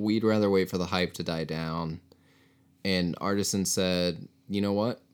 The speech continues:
We own the rights. We're gonna go ahead and make one anyway." So they hired Joe Berlinger to do it,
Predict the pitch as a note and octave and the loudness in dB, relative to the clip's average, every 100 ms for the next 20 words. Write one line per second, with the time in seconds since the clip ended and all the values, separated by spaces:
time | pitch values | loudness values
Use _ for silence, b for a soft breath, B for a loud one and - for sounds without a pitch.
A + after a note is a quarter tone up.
0 | _ _ - F#2 F#2 F#2+ F#2 F#2 G#2+ G#2 | _ _ -4 0 0 0 0 0 0 -2
1 | - - - F#2 F#2 F#2 F2 E2+ E2+ E2+ | -4 -6 -6 -4 -2 0 -2 -2 -2 -2
2 | E2+ E2 D#2+ F2 E2+ F2+ E2 E2 D#2+ D#2+ | -4 -4 -4 -6 -4 -4 -4 -4 -6 -8
3 | - - F2+ E2 E2 E2+ E2 - - F2 | -10 -10 -6 -4 -2 -4 -6 -10 -12 -8
4 | E2+ E2 E2 D#2 - E2 F2+ E2+ D#2+ E2 | -6 -4 -6 -8 -10 -10 -6 -4 -4 -4
5 | D#2 D2+ D2 D#2 - - D2 D#2 - | -4 -6 -8 -10 -10 -10 -8 -8 -10